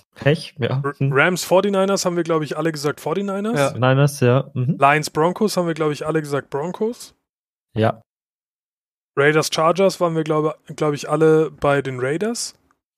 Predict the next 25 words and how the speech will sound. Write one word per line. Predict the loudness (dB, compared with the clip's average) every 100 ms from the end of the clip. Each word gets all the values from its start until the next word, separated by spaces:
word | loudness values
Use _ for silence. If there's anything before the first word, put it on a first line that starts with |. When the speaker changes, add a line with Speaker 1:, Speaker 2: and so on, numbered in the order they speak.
| -8
Speaker 1:
Ich | -6 -4
glaube | -2 0 2 2 2
auch. | 2 2 -4 -18 _ _ -20 -2
Speaker 2:
So, | 2 4
und | 4
beim | 4
nächsten | 4 4 2
Spiel, | 2 2
den, | 2 2 0
äh, | 0 2 4
Jaguars | 4 6 6 4 0 -6
zu | -6 -2
Gast | -2 0
bei | 0
den | -2 -4 -8
Falcons, | -2 0 0 -2 -4 -2
da | 2
haben | 2 2
wir | 2
alle | 2 2
gesagt, | 2 0 -2
die |
Falcons | -4 -4 -2 -6 -8
gewinnen | -8 -8 -8
das. | -8